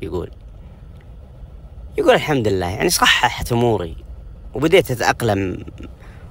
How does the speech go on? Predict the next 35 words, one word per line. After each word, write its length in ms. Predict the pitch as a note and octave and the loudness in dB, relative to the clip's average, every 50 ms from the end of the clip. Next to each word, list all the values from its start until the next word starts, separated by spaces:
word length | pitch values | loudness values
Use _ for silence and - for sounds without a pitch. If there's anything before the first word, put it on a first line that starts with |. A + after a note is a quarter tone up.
| - - | -12 -4
وبديت، 360 | B2+ C3+ E3+ E3+ D3 C3 - | 2 6 6 6 6 6 2
يعني، 420 | - G2+ A2+ A2 G#2+ G#2 G#2+ G2 | 0 2 2 2 2 2 0 0
خلاص 500 | - - - A#2+ A#2 G#2+ F#2+ - - - | -2 0 4 6 6 6 4 0 -4 0
أنسى، 520 | - A#2 C3 B2 - - A2 G2+ F#2+ - - - - - - | 2 4 4 4 4 4 4 4 2 2 0 -4 -8 -10 -4
حا-، 420 | - - - D3+ D3+ C#3+ - - | 0 4 6 6 6 6 4 2
أو 180 | C#3+ D3 D3 D3+ | 2 4 4 2
أتناسى 520 | D3 - D3 C#3+ D#3 D#3 C#3 A#2 A#2+ A#2 | 0 0 2 4 4 4 2 2 -2 -2
زوجتي 320 | G#2+ A2+ A2 G#2+ - - G2+ | 0 0 0 0 -2 -4 -2
الأولى، 380 | G2+ G2 F#2+ F2+ F2 - - - - - - - - - - - - - - - | -2 -2 -2 -4 -8 -10 -12 -14 -14 -16 -16 -16 -16 -16 -16 -14 -16 -16 -6 0
اللي 280 | A#2+ C3+ C3 C3 C3 B2 | 2 4 4 4 4 2
كن-، 340 | A2+ - - D3 D3+ C#3+ - - - - - - - - | 2 2 4 4 4 4 2 -4 -10 -16 -16 -12 -4 0
اللي 240 | C3 C3 C#3+ C#3 | 4 6 8 8
أنا 80 | D#3+ D#3+ | 8 8
أعتقد 520 | D3 - E3 C#3+ C3+ - - - D3 C3+ | 8 8 6 6 4 -2 0 0 2 4
إنها 200 | D3 D3 C#3 C3+ | 4 4 6 6
ما 220 | C3 D3 E3 E3 C#3+ | 6 8 8 6 6
خلق 300 | - - D#3 D#3+ D3+ - - - - - - - - - - - - - - - - - - - - - - - - - - | 4 4 4 4 4 4 0 -16 -16 -16 -16 -16 -18 -18 -20 -20 -18 -18 -18 -18 -18 -18 -18 -18 -18 -18 -20 -18 -18 -18 -18
في 100 | - - | -4 0
الكون 340 | C#3+ C#3 - - E3+ D3+ C#3+ | 0 2 6 8 8 8 8
مثلها، 360 | D#3 D#3+ A#2+ B2 A2 G2+ G2+ | 6 4 4 2 2 4 4
وما 220 | G#2+ A2+ B2+ E3 F#3 | 6 8 8 8 8
راح 260 | G3 F#3+ F3 - - | 8 8 6 6 4
ألقى 200 | F#3 G3 E3 D#3 | 2 4 6 6
واحدة 320 | D#3+ F3 F3+ - C3+ C3 | 6 6 6 4 0 -2
مثلها. 360 | A#2 A#2 G#2 - F2 F#2 F2 - - - - - - - - - - - - - - - - - - - - - | -2 -2 -6 -8 -14 -18 -18 -18 -20 -20 -20 -20 -20 -20 -20 -20 -18 -18 -18 -18 -18 -18 -18 -18 -18 -18 -18 -16
خاصة 400 | - - E3+ F#3+ F3+ - - D3+ | 2 4 4 4 4 2 -2 2
إني 200 | D#3 E3+ E3 D#3 | 4 4 6 6
يوم 220 | D#3 D#3+ D#3 D3+ | 6 6 6 6
لقيت، 260 | D#3 D3 D3 D#3+ C#3 - | 4 6 6 4 4 4
يقول، 220 | C#3 C3+ D#3 C#3+ | 4 4 6 8
هذه، 500 | C#3 D3+ D#3 C#3 A2+ G#2+ G#2+ A2 A#2+ A#2+ | 8 8 6 6 4 2 2 4 4 4
هذه 180 | A#2 G2 G#2+ G#2+ | 4 2 0 -2
اللي 180 | G#2+ A2+ A2+ | -2 -2 -4
أخذتها 400 | G#2 - C3 B2+ - - A2 G#2+ | -2 -2 -4 -4 -4 -6 -4 2
الأرملة، 500 | A2+ B2+ C3 A#2 A2 A2 G#2+ C3 D3+ C#3 | 4 4 4 4 2 2 2 2 2 2